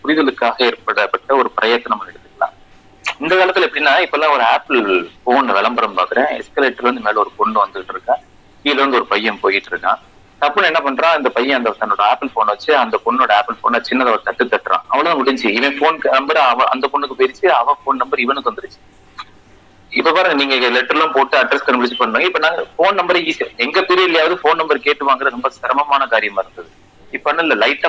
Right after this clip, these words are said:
போன் அப்படி தட்டிட்டு போறாங்க, கான்டாக்ட் எல்லாமே அங்க போயிருது. அதான், we digitalize love also. டிஜிட்டல் இந்தியா, டிஜிட்டல் இந்தியானால நாங்க லவ்வையுமே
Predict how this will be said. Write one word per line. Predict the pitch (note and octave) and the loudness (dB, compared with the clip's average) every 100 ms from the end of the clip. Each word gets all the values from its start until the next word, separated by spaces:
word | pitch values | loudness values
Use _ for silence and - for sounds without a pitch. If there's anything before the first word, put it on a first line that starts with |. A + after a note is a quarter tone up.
| - | 0
போன் | C#3+ | 0
அப்படி | C#3 A#2 | 0 -2
தட்டிட்டு | - - C3+ A#2+ | -2 -2 -2 -2
போறாங்க, | A#2+ B2 D#3 B2+ | -2 0 0 0
கான்டாக்ட் | B2 B2+ C3+ | 0 -2 -2
எல்லாமே | A#2+ A#2 B2+ | -2 0 0
அங்க | A2+ G#2 G#2 | -2 -4 -2
போயிருது. | G2+ G2 G2 A#2+ - - - - - - - | -4 -4 -8 -10 -14 -20 -20 -20 -20 -12 -4
அதான், | A#2 A#2 - - | -2 -2 -6 -4
we | |
digitalize | B2 B2 C#3+ E3 D3+ C#3 C#3 | -2 0 0 0 2 0 -4
love | - F#2+ G#2 A2+ | -2 0 2 2
also. | F#2+ - - - | 0 0 -2 -2
டிஜிட்டல் | A#2+ C3 C#3+ | -4 0 0
இந்தியா, | A#2+ A2 A2 | 0 2 0
டிஜிட்டல் | A2 A2+ A#2 G2+ | 0 -2 -2 0
இந்தியானால | G2+ G2 | 0 0
நாங்க | A2 A#2+ F#2 F#2 | 0 0 -2 -2
லவ்வையுமே | F#2+ A2+ G#2+ G2 | -2 -4 -8 -8